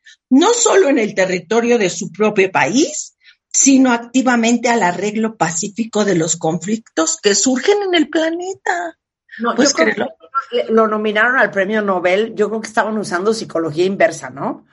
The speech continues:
Speaker 1: Exacto, pero bueno, allá andamos aplaudiendo, ¿no?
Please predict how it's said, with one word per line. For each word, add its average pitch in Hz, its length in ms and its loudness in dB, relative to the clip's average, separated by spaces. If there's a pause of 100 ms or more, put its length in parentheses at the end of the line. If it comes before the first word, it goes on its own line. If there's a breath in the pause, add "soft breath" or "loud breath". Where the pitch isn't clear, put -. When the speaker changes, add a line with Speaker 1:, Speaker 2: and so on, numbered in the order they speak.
(260 soft breath)
Speaker 1:
Exacto, 180 600 -4
pero 151 240 2
bueno, 269 600 0 (260)
allá 185 280 2
andamos 220 340 0
aplaudiendo, 180 800 0
¿no? 262 380 -2